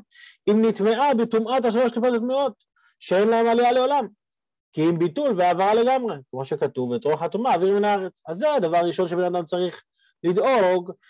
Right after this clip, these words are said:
שלא יהיה לו מניעות מלהעלות דברים. ברגע שאתה נופ-, מ-, מפיל ומוריד, מוריד את הרמה,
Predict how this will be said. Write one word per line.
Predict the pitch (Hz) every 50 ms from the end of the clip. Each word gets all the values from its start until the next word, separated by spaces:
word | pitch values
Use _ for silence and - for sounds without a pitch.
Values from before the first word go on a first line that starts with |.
| _ _
שלא | - - 208 202 240
יהיה | 262 254 254 254
לו | 262 247
מניעות | 240 240 226 226 226 233 269 294 285 233 - -
מלהעלות | 185 196 208 214 214 214 214 208 208 208 220 240 254 226 - 196
דברים. | 208 220 202 196 190 180 156
ברגע | 170 196 233 247 226
שאתה | - 214 190 180 - 247 240 226 214 196 185
נופ-, | 180 185 180 147 - - - 180
מ-, | 180 180 185 185 175 - 185 180
מפיל | 170 - - - 277 277 233 165 123 113 120
ומוריד, | 139 151 160 165 160 160 185 269 285 214 185
מוריד | 175 160 165 226 285 254 190
את | 165 147 185
הרמה, | 180 180 202 240 320 320 294 254